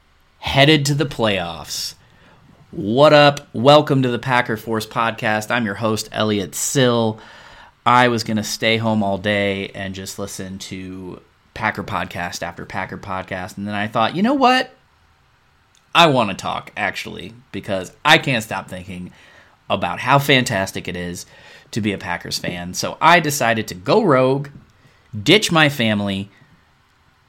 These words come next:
and record this solo Victory Monday podcast for you all. I am Elliot Sill, your host, one-third of the Packer Force, um, one-fourth really, or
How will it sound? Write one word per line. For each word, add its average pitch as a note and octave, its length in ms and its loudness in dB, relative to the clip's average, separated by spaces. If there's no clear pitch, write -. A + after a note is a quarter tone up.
and C3 120 2
record D3 340 2
this C#3+ 200 4
solo C3 320 4
Victory A2+ 420 0
Monday F#2 460 -4
podcast F#2 720 -6
for - 220 -8
you F2+ 180 -6
all. F2 380 -4
I A#2+ 160 -4
am G#2 200 -2
Elliot G2+ 440 -4
Sill, G2+ 340 -4
your F#2+ 160 -8
host, G2 460 -6
one-third A#2 580 -2
of F#2+ 80 -8
the G2 80 -10
Packer F#2+ 320 -4
Force, G2 460 -8
um, F#2+ 560 -2
one-fourth G2+ 480 -6
really, F#2+ 320 -8
or F#2 200 -6